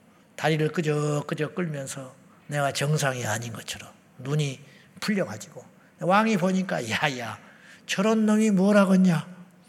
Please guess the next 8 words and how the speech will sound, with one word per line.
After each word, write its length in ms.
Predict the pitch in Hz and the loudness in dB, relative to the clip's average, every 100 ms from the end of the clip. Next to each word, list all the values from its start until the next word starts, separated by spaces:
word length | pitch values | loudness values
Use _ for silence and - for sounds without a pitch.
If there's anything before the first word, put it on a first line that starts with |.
| _ | _
저 180 | - 190 | -2 0
미쳤네, 520 | 160 180 214 208 180 | 0 2 0 2 0
저거 200 | 151 135 | 0 -4
미쳐. 360 | 127 156 - 117 - | -8 -8 -8 -8 -14
제정신이 560 | - 147 175 165 180 170 | -6 0 0 0 -2 -4
아니네." 480 | 139 160 160 151 - - _ _ _ | -4 -6 -6 -8 -16 -20 _ _ _
그래가지고 760 | - 196 220 220 208 208 202 196 | -2 4 4 4 2 0 -4 -2
살아남았어요. 720 | - 220 208 175 180 - | -2 -2 -2 -2 -4 -6